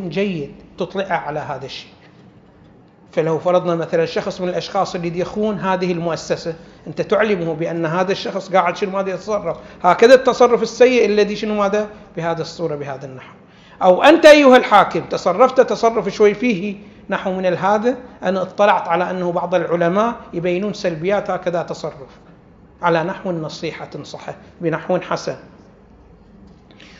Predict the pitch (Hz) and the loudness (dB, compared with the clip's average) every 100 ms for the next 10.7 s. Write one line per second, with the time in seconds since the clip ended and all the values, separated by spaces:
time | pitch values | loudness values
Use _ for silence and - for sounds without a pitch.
0 | - 180 180 208 233 262 277 254 359 214 | -2 4 6 6 6 6 8 8 6 4
1 | 180 247 - - - - _ _ _ - | 0 -6 -12 -20 -20 -20 _ _ _ -20
2 | - - - _ _ - - 160 170 170 | -20 -20 -20 _ _ -20 -6 -2 -2 -2
3 | 180 170 170 175 175 190 240 - 202 196 | 0 2 4 2 2 4 4 4 4 4
4 | - - - - - - _ - 131 135 | -4 -20 -20 -20 -20 -20 _ -20 -20 -20
5 | 147 135 - - - - - - - 180 | -20 -20 -20 -20 -20 -20 -20 -20 -4 2
6 | 165 160 - 175 175 170 170 220 220 220 | 2 2 -2 -2 0 0 4 4 4 2
7 | 208 196 185 202 196 214 214 220 - 254 | 2 0 2 2 2 0 0 0 4 4
8 | 233 220 208 196 185 175 170 170 190 - | 4 0 2 4 4 2 2 -2 -10 -14
9 | - - - - - - 196 202 - 285 | -20 -20 -20 -20 -20 -2 6 6 6 6
10 | 247 302 320 - - - - | 10 10 8 4 -12 -16 -16